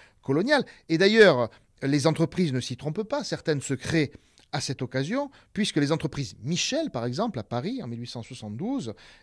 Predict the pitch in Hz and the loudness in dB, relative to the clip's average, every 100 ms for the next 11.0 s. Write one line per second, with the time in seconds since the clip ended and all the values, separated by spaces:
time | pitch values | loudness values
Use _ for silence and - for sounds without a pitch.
0 | - 98 165 165 113 127 190 233 135 127 | -12 -4 -2 -2 -4 -2 -2 -2 -4 -4
1 | 120 120 120 - 127 - 269 220 156 123 | -4 -4 -6 -8 -10 0 2 4 4 2
2 | 117 247 175 151 - 110 190 165 104 - | -2 -4 -4 -6 -6 -6 -6 -6 -2 2
3 | 180 254 165 120 110 - - - - _ | 2 0 -2 -2 -4 -12 -20 -20 -20 _
4 | 110 107 240 185 135 120 117 104 113 240 | -12 -6 -2 0 0 -4 -8 -6 -6 -6
5 | 233 117 107 - 101 98 135 214 - 202 | -8 -10 -12 -10 -8 -6 -8 -8 -2 0
6 | 143 123 117 135 - 123 113 120 110 156 | 0 0 -4 -8 -6 -6 -6 -6 -4 -2
7 | 240 262 - 156 131 117 110 101 - 151 | -2 -4 -4 -2 -2 -2 -4 -8 0 2
8 | 233 240 202 - - - 131 139 131 117 | 4 2 -2 -12 -18 -8 -4 -2 -2 -2
9 | 143 233 180 139 - - - 127 131 131 | 0 2 2 0 -4 -16 -6 -4 -2 -4
10 | 127 190 185 143 135 117 120 120 117 | -2 -2 0 2 2 0 -2 -2 -2